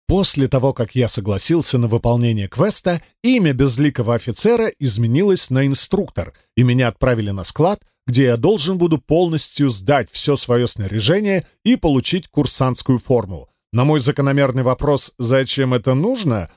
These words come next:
когда мой скафандр на порядок лучше того, что может предложить школа, получил короткий ответ «Так надо» и одно штрафное очко. Вот же сволочь! Не успел ещё начать учиться, а уже нарвался на штраф.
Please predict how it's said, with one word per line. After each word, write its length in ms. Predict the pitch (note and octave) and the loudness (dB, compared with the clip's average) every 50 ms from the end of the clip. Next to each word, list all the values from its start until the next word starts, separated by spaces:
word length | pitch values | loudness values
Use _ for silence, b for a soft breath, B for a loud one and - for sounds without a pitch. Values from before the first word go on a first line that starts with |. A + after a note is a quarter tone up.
| b b _ | b b _
когда 260 | - C#3 B2+ C#3 D3 | -2 0 0 2 0
мой 140 | D3 C#3+ C#3 | 0 0 -2
скафандр 580 | - - - C#3+ C#3 - E3+ D#3+ D3 B2+ B2+ C3 | -2 -2 -2 -2 -2 0 -2 -2 0 0 0 0
на 100 | C3+ C3 | 0 0
порядок 440 | - D#3 D3+ D#3+ D#3 D3+ D3+ - | 0 0 0 2 0 0 -2 -4
лучше 400 | F3 F#3+ G3+ F3+ C3 - - B2 | -4 -2 -2 0 0 0 -2 0
того, 240 | - C#3 C#3 C#3 C#3 | 0 0 0 2 0
что 180 | - - - C3+ | -2 -2 -2 0
может 300 | C#3 C#3+ A2+ B2+ A2 _ | 0 0 0 -2 -4 _
предложить 520 | - C3+ C#3 B2+ B2+ C3+ A#2+ B2 B2+ F#2 | -4 -2 0 2 0 0 0 -2 -2 -2
школа, 480 | - - - - A3+ A#3+ A#3+ A#3+ G#3+ b b b b b _ | -2 -4 0 2 2 2 2 0 -2 b b b b b _
получил 440 | - F3 G3 - - C4 C4+ A#3+ | 0 0 0 0 0 -2 -2 -6
короткий 460 | - - D#3 C#3 D#3 F#3 - _ - A#2+ | -2 -2 0 0 0 -2 -2 _ -8 -8
ответ 520 | - G#2+ G#2 - G#2 A2 G#2+ G2+ - _ _ _ _ | -8 -8 -12 -6 -4 -4 -4 -4 -6 _ _ _ _
«Так 260 | E3 D#3+ D#3+ - - | 0 0 0 -2 -2
надо» 440 | E3+ F3+ F3 D3 G#2 F2 D#2+ C#2 _ _ _ _ | -2 0 0 0 -2 -6 -12 -14 _ _ _ _
и 100 | A#2 A#2+ | -2 0
одно 360 | A2+ G#2+ G2 G2+ A#2+ D3 G3 | 0 0 -2 -2 -2 0 0
штрафное 560 | - - _ - C#3 A#2+ - - G#2+ A2 A2+ | -2 -4 _ -4 -4 -4 -4 -4 -2 -2 -2
очко. 540 | - - B2 A2+ - - - G#2 D#2+ D2+ B B B B B B | 0 -2 -2 -2 -2 -2 -4 -4 -4 -4 B B B B B B
Вот 220 | G#2 B2+ G3+ A3 | 0 0 2 2
же 140 | - G3+ A#3 | 2 0 0
сволочь! 840 | G#3 - - E3+ E3 F#3 F#3+ F3 C3+ G#2 F2+ E2 D2+ - - - - b b b - | 0 -2 -2 -2 -2 0 0 2 0 -2 -2 -6 -6 -4 -6 -6 -6 b b b 0
Не 120 | C#3+ F#3 | 2 2
успел 480 | A3 G#3 - - - - B3+ A#3+ G#3 D#3+ | 2 2 0 -2 -2 0 0 2 2 2
ещё 300 | D3+ D3 - - D#3+ D3 | 0 0 0 -2 -2 -2
начать 380 | D#3 F#3 - - G3 E3 - | -4 -4 -2 -2 -2 -2 -4
учиться, 640 | D#3+ D3+ - - - C4 B3+ - - - - D2+ b b b b | -10 -6 -4 -2 -2 -2 -4 -6 -6 -6 -6 -8 b b b b
а 140 | A2+ B2 C3+ | 0 0 2
уже 340 | C3 B2+ A2 - F3+ A#3 | 2 2 2 2 2 2
нарвался 560 | B3 A3+ G3+ F3 B2+ B2 C#3+ D3+ D3 - - C#3+ | 2 0 0 -2 0 0 -2 -2 -2 -2 -4 -2
на 120 | C#3+ D3 | -2 -2
штраф. 520 | - - _ A#2 B2 G#2+ D#2 - - _ | -2 -2 _ -4 -4 -4 -4 -8 -20 _